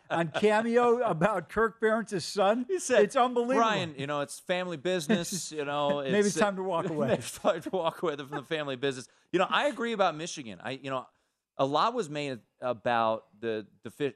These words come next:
Speaker 2: the defections, right? You lose your offensive coordinator to Miami, you lose your defense coordinator to the Ravens, you lose a number two overall pick, uh, you lose, what, three top forty so odd picks
Speaker 1: Yeah.
Speaker 2: from the defense? I get that. But to your point,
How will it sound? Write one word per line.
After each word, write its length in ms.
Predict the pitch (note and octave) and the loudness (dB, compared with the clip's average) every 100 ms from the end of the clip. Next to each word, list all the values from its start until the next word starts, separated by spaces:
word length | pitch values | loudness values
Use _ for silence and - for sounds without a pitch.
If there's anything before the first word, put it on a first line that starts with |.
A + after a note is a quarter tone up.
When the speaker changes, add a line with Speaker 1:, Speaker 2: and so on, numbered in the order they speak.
| A2 | -6
Speaker 2:
the 100 | A2+ | -10
defections, 760 | - G#2+ - D3 - F#2+ D2 | -8 -10 -2 -2 -2 -18 -6
right? 220 | G#2 G#2 | -2 -2
You 100 | G2+ | -4
lose 200 | F#2+ B2+ | -8 -4
your 120 | B2 A#2+ | 0 0
offensive 300 | B2 A2 G#2+ | -2 -12 -10
coordinator 500 | A#2 A2+ G#2+ G#2+ G2+ | -6 -4 -4 -8 -8
to 100 | F2+ | -10
Miami, 560 | F#2 G2 C#3 D3 C#3 C3 | -6 -4 -2 -4 -4 -6
you 120 | G#2 | -6
lose 160 | G#2+ F#2+ | -6 -8
your 80 | F2+ | -12
defense 320 | G2+ A2+ G2 | -6 -6 -6
coordinator 340 | A2+ G#2+ G2 | -8 -8 -8
to 40 | F#2 | -12
the 80 | E2+ | -8
Ravens, 600 | G2+ D3+ C3+ B2+ A#2+ G2 | -2 -2 -2 -6 -8 -8
you 100 | G#2 | -8
lose 420 | G#2+ G#2 G2 F2 _ - | -6 -6 -8 -12 _ -16
a 60 | F2 | -8
number 220 | G#2 G#2 | -6 -6
two 220 | - A2+ | -6 -4
overall 340 | G#2 G2 G2+ F#2 | -4 -2 -2 -2
pick, 360 | - G#2+ - _ _ _ - | -4 -6 -6 _ _ _ -6
uh, 80 | G2 | -4
you 140 | G#2+ | -4
lose, 200 | A2+ G2+ | -6 -6
what, 180 | G2+ D#2 _ _ | -6 -8 _ _
three 380 | A#2 C3+ C#3 C3+ | -10 -6 -6 -6
top 400 | - B2+ C3 - _ | -6 -4 -2 -4 _
forty 640 | C3+ C3 C#3 C3 C3 C3 B2+ | -8 -6 -6 -8 -6 -6 -6
so 280 | - C3+ | -2 0
odd 220 | B2+ B2+ - | 2 0 -4
picks 220 | C#3 A#2 | -8 -8
Speaker 1:
Yeah. 20 | |
Speaker 2:
from 100 | C3 | -16
the 60 | A2+ | -14
defense? 260 | - E3+ _ - | -8 -8 _ -2
I 100 | G3 | 0
get 200 | A#3+ B3+ | 0 0
that. 240 | G#2 D#2 _ _ | -2 -4 _ _
But 160 | D3 - | -2 -2
to 80 | D3 | -6
your 140 | F#3+ | -6
point, 380 | G3+ F3 D#3 C#3+ | -6 -4 -4 -6